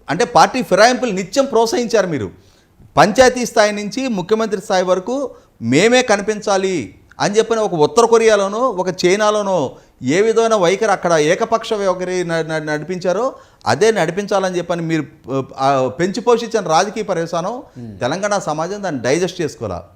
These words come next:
Speaker 1: అందుకు మీ వైఖరి పట్ల విముఖతతో ప్రజలు ఇచ్చిన తీర్పు ఇది.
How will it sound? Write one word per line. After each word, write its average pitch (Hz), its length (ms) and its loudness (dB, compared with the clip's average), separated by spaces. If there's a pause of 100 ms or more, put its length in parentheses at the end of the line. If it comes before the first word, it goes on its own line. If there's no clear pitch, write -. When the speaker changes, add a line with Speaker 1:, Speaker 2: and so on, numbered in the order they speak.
(260)
Speaker 1:
అందుకు 226 400 2 (460)
మీ 135 160 -2
వైఖరి 170 480 6
పట్ల 226 260 0 (580)
విముఖతతో 220 400 0
ప్రజలు 180 300 0
ఇచ్చిన 180 180 -4
తీర్పు 170 280 -4
ఇది. 107 160 -4